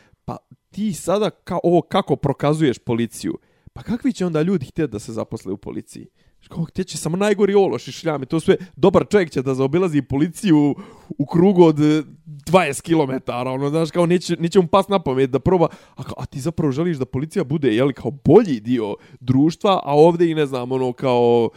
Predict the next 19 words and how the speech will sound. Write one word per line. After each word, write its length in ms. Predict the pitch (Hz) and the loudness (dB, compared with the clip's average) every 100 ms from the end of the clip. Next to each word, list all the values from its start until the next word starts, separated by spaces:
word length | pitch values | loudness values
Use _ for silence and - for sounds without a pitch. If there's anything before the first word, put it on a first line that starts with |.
| - - | -16 -20
e, 140 | 147 - 127 131 120 | -10 -2 0 0 -2
prokazuješ 760 | - 156 160 170 185 165 - | -2 0 2 2 4 2 0
ih 160 | 156 156 | -6 -6
na, 120 | 165 175 | -6 -4
e, 120 | 160 | -4
sad 240 | - 165 | -6 -10
kaže, 240 | - 143 123 | -6 -8 -6
šta 180 | 160 | -6
on 120 | 156 147 | -6 -6
kaže? 300 | 139 104 - _ - | -6 -6 -10 _ -8
Isto 280 | 123 - 104 | -8 -6 -8
jedna 180 | 101 | -8
od 80 | 87 | -12
stvari, 320 | - 98 76 | -12 -10 -10
kao, 180 | - 82 - _ _ _ _ _ | -10 -12 -14 _ _ _ _ _
koliko 480 | - 127 139 - 175 | -4 -2 -2 -2 -4
su 160 | - 143 | -4 -4
uopšte 380 | 147 - - 117 | -4 -6 -6 -2
ovo 440 | 117 113 110 | 0 0 0